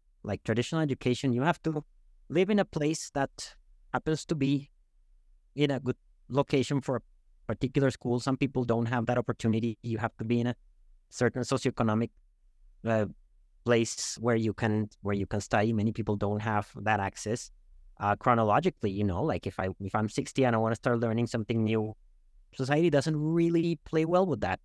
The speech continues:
you know? Uh, all those barriers can be, uh, taken down with, with,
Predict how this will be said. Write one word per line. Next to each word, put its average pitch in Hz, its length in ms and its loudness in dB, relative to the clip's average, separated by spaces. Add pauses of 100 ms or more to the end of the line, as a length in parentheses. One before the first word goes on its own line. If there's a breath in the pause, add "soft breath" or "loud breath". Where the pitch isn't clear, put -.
you 95 100 -2
know? 120 240 0 (760)
Uh, 110 560 0
all 147 160 4
those 202 180 2
barriers 151 640 0 (800)
can 135 280 0
be, 135 420 -2 (760)
uh, 127 440 0 (520)
taken 135 340 2
down 127 320 4
with, 127 140 2 (380)
with, 117 180 0